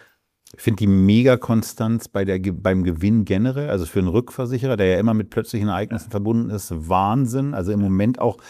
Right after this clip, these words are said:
Speaker 1: diese Nettorendite jenseits von acht Prozent auf den Umsatz. Ey, das ist ein Hammer. Acht Komma neun Prozent sind's im Moment,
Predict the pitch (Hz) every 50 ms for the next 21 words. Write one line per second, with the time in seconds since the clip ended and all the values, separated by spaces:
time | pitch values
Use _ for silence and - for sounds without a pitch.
0 | - - - - _ - 104 90 92 92 92 95 104 107 - 139 131 117 120 120
1 | 117 117 123 120 131 117 98 92 98 110 120 127 113 120 113 113 - - - -
2 | - 101 95 - _ - 120 - - - - - _ _ - - 110 101 - -
3 | 113 113 123 127 - 104 101 101 107 120 117 139 135 135 127 - - - - -
4 | - - 95 90 95 101 87 - - - - 131 131 143 160 175 - - 82 -
5 | - _ - - 120 113 107 107 101 104 110 117 123 - - 113 92 - - 117
6 | 123 131 123 127 127 123 - - 131 110 107 101 98 98 101 110 139 139